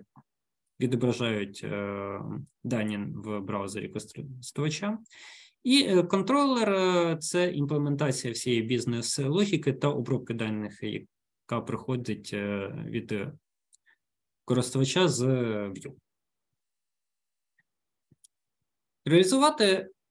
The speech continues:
<coughs> перепрошую, M V C можна за допомогою тих шаблонів, які ми обговорювали на, а, попередніх заняттях. Е, зокрема,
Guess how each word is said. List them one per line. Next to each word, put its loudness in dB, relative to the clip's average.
<coughs> -4
перепрошую, -6
M 6
V 8
C 4
можна 4
за 0
допомогою -2
тих -2
шаблонів, -2
які -4
ми -2
обговорювали -4
на, -4
а, -8
попередніх -6
заняттях. -12
Е, 4
зокрема, 4